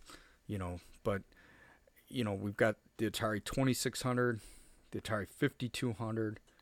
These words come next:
um, you know, the Atari seventy-eight hundred,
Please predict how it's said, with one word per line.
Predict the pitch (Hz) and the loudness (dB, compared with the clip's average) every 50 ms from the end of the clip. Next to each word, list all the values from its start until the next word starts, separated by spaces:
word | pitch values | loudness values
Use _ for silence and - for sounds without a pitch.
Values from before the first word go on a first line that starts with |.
| _ _ - _ _ _ _ _ _ - | _ _ -20 _ _ _ _ _ _ -10
um, | 107 95 90 87 90 90 90 87 90 87 90 85 - _ _ _ _ _ _ _ _ _ | -6 -6 -6 -4 -6 -6 -6 -8 -8 -8 -10 -12 -16 _ _ _ _ _ _ _ _ _
you | 78 104 107 | -12 -8 -8
know, | 98 90 | -6 -6
the | 90 90 85 | -6 -8 -6
Atari | - - 107 101 92 - | -4 -2 -2 -2 -2 -4
seventy-eight | - - 127 120 120 123 120 110 107 104 | 0 2 2 2 4 2 2 2 0 0
hundred, | 101 113 110 107 110 110 110 113 | -2 -2 -2 -2 -2 -2 -2 -4